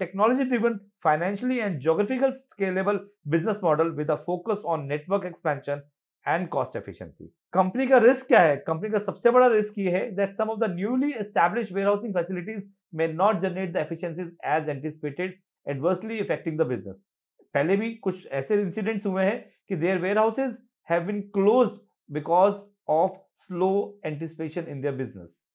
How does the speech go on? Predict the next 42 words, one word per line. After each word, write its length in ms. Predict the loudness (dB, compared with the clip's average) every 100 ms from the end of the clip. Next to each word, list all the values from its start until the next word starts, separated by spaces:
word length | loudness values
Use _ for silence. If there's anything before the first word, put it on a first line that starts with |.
| -8
इसके 180 | -2 2
साथ 160 | 2
साथ 180 | 2 0
company 260 | 0 0 -2
requires 280 | 0 -2 -2
a 60 | -4
significant 440 | -4 -2 0 0
amount 220 | 0 -2
of 100 | 0 0
working 260 | 0 -2
capital 400 | -2 -2 -6 -6 -6
and 180 | -6 -4
the 60 | -4
major 240 | -4 -4 -6 -6
portion 400 | -6 -4 -4 -2
of 80 |
the 80 | -2 -2
working 260 | -6 -4
capital 340 | -4 -4 -6 -6 _ _ -8 -6
is 160 | -4
utilized 440 | -4 0 0 0 -4
towards 340 | -2 -2 -2
the 100 | -8 -8 -10
inventories। 560 | -2 -2 -2 -8 -12 _ -2
अब 100 | -2
हम 120 | 0
डालते 260 | 0 0 -2
हैं 80 |
नजर 180 | -6 -8 -6 -8
कंपनी 260 | -8 -10
के 120 | -8
फाइनेंशियल्स 560 | -4 -2 -2 -4 -6 -6
पे। 180 | -8 -12 _ _ _
कंपनी 280 | -2 -2 -2
के 60 | 0
फाइनेंशियल्स 460 | 0 0 0 -4
यही 80 | 0
आपके 220 | -2 -2
सामने 320 | -4 -4 -4 -8
है 140 | -10
स्क्रीन 380 | -12 -4 -2 -2
पे। 160 | -8